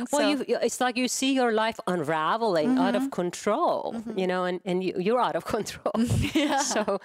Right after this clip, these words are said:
Speaker 1: when you kind of come into the sense of, "Okay, I'm, I'm beyond this physical
Speaker 2: Yeah.
Speaker 1: realm," you know, it,
Speaker 2: Yeah.
Speaker 1: it's, it's helpful to connect to that.
Speaker 2: That's very healing to just have something. You should read that quote at your classes. <laughs>
Speaker 1: <laughs>
Speaker 2: You probably do.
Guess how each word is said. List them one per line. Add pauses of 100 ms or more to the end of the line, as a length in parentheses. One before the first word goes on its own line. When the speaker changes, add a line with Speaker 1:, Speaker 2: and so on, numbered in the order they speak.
(220)
Speaker 1:
when
you
kind
of
come
into
the
sense
of,
"Okay,
I'm, (180)
I'm (360)
beyond (180)
this
physical
Speaker 2:
Yeah. (160)
Speaker 1:
realm," (140)
you
know, (280)
it,
Speaker 2:
Yeah.
Speaker 1:
it's,
it's
helpful (140)
to (440)
connect
to
that. (120)
Speaker 2:
That's
very
healing
to
just
have
something.
You
should
read
that
quote
at
your
classes.
<laughs>
Speaker 1:
<laughs>
Speaker 2:
You
probably
do.